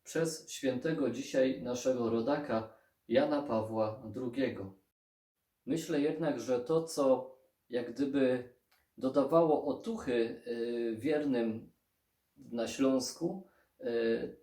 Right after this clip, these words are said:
to byli gorliwi i mądrzy pasterze. Wśród nich, y, trzeba dzisiaj nawiązać do postaci księdza biskupa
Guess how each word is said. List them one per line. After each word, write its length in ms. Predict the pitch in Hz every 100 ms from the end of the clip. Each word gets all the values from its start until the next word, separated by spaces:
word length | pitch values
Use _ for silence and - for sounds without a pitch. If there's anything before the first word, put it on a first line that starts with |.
| -
to 100 | 139
byli 340 | 135 165 156
gorliwi 680 | 135 143 147 170 165 156 143
i 60 |
mądrzy 440 | 139 147 147 143 135
pasterze. 640 | 127 123 - 113 95 90 92 _ _ _ _ _ _ _ _
Wśród 320 | - 156 160
nich, 340 | 165 196 214
y, 260 | - 123 123
trzeba 360 | - 151 143 123
dzisiaj 460 | 165 165 147 135
nawiązać 640 | 127 131 139 131 131 156 113
do 120 | 131
postaci 560 | 131 123 - 143 - 135
księdza 400 | - 135 131 117
biskupa 760 | 120 117 120 113 127 131 -